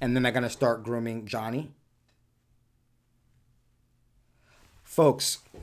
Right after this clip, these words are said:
I'm going off on a tangent here, didn't mean to, to go here.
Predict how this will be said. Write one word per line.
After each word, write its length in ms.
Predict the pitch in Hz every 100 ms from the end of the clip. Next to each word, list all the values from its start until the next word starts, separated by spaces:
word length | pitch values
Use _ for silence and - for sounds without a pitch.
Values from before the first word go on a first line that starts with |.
| - - -
I'm 80 |
going 180 | - 127
off 100 | 135
on 60 | 147
a 20 |
tangent 300 | 165 170 123
here, 100 | 123
didn't 140 | 120 135
mean 140 | 135
to, 180 | 139 131
to 100 | 139
go 180 | 156 151
here. 360 | 123 120 -